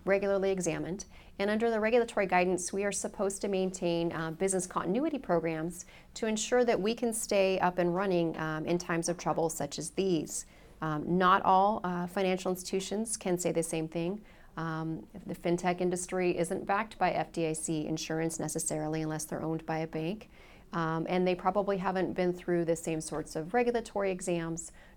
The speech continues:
nor have the same sorts of continuity programs in place to make sure they can continue to serve their customers.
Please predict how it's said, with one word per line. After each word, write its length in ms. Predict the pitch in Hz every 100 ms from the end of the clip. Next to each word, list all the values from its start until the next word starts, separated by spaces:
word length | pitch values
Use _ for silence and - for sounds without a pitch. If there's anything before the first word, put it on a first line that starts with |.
| -
nor 260 | 196 196
have 320 | 196 180 175
the 120 | 165 165
same 260 | 170 165
sorts 400 | 160 160 160 156
of 220 | 156 160
continuity 480 | - 151 160 269 311
programs 640 | 277 175 160 160 151 151 - - - -
in 140 | 180
place 380 | 180 175 165 -
to 100 | 170
make 200 | 160 -
sure 160 | -
they 100 | 160
can 140 | 160 160
continue 340 | 165 - 160
to 80 | 160
serve 260 | - 151 165
their 140 | 175
customers. 720 | - 240 240 180 151 151 -